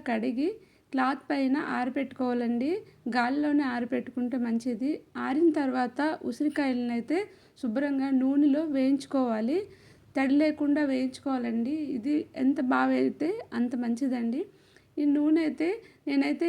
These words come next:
గానుగ నూనె వాడుతున్నా. గానుగ లేని, వాడలేని వాళ్ళు పల్లి నూనె వాడుకోవచ్చండి. అలాగే వేయిన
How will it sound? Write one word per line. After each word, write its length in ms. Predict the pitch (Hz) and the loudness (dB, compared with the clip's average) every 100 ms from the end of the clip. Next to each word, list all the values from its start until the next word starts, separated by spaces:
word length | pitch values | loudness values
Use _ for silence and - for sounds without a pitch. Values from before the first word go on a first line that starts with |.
| 277 262 | 2 0
గానుగ 360 | 254 277 302 294 | 2 2 4 4
నూనె 180 | 277 254 | 4 2
వాడుతున్నా. 540 | 240 240 262 240 240 311 403 - _ 254 | 2 0 -2 -2 -2 -2 -4 -10 _ 0
గానుగ 300 | 262 302 302 | 2 4 2
లేని, 280 | 311 294 285 - - | 4 2 0 -4 -4
వాడలేని 420 | 240 240 262 262 226 | -2 0 2 0 0
వాళ్ళు 300 | 226 220 277 427 440 _ _ | -2 -2 -2 -4 -6 _ _
పల్లి 200 | 277 294 302 | 0 4 4
నూనె 180 | 285 269 | 4 2
వాడుకోవచ్చండి. 840 | 247 240 240 247 233 - 233 233 302 359 - - | 2 0 -2 -4 -4 -4 -2 0 0 -4 -6 -6
అలాగే 380 | 254 262 311 403 - - _ _ 247 | -2 -2 -4 -6 -10 -20 _ _ -4
వేయిన 320 | 277 311 | 0 4